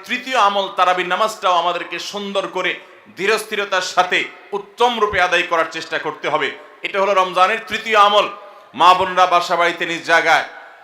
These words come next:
এবং পুরুষরা মসজিদে জামাতের সাথে তারাবির নামাজ আদায় করার চেষ্টা করবেন। এই তারাবির সালাত, এটা হলো রমজানের তৃতীয় আমল। নাম্বার চার, রমজানের চতুর্থ আমল হলো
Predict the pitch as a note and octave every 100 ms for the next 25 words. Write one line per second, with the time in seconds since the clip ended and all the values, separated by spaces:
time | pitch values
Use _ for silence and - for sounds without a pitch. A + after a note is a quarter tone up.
0 | - D3+ F#3 G#3+ B3+ B3+ - - F#3+ F#3
1 | - F#3 F#3 - F#3+ F#3 F3 F3+ G3 F#3+
2 | F3+ F#3 F3 D3+ - - - E3+ F3 E3+
3 | D#3+ E3 E3 D#3 D#3 D#3 D#3 E3 D#3 D3+
4 | D#3+ - E3 F#3+ F#3+ A3 A#3+ - - -
5 | - F3 D#3+ F3 G#3 A3+ G3+ A3 G3+ F#3+
6 | - - - - D#3 F3+ E3+ E3 D#3+ D#3
7 | D3+ D3 F3 F#3+ F3+ C3+ B2 B2 - -
8 | - - - _ _ _ _ _ _ F3
9 | A3+ A#3+ - G3+ D3+ B2 - - - -
10 | - _ D#3+ A3 A3 A3+ A3+ G#3+ - -
11 | - - A3 A3+ D4+ D#4 C4 A3 A3 G#3+
12 | G3+ F#3+ G3 A#3